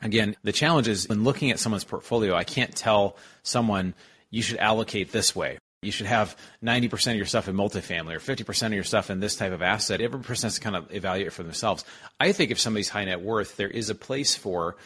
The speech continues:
five to ten percent of my net worth in things that are higher risk, that they could go ten X or a hundred X. And there are investments out there that do that, but those typically have higher risk.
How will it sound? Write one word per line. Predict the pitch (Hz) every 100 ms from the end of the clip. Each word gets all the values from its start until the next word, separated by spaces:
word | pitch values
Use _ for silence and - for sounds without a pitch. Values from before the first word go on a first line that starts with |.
| - _
five | - 120 110 104
to |
ten | 98 120 104
percent | - 95 - 127 95 95 - - - _
of | - 95
my | 95 98
net | 101 -
worth | 120 113 92 - -
in | 104
things | 98 110 107 95
that | 98 -
are | 107 104
higher | 95 98 95 95
risk, | 147 - -
that | 95 95 95 - - -
they | 98 98
could | 127 110
go | 107 101
ten | - 113 107
X | 104 98 -
or | - 95
a |
hundred | - 113 104 98
X. | 113 82 - - - - - -
And | 95
there | 90
are | 110
investments | 104 104 117 107 92
out | 90
there | 90
that | 82 78
do | 131 185
that, | 76 76 - - _
but | - 110 110
those | 113 127
typically | - 160 160 - 92 80 90
have | - 90 90 -
higher | - 85 85 82 - - -
risk. | 143 - -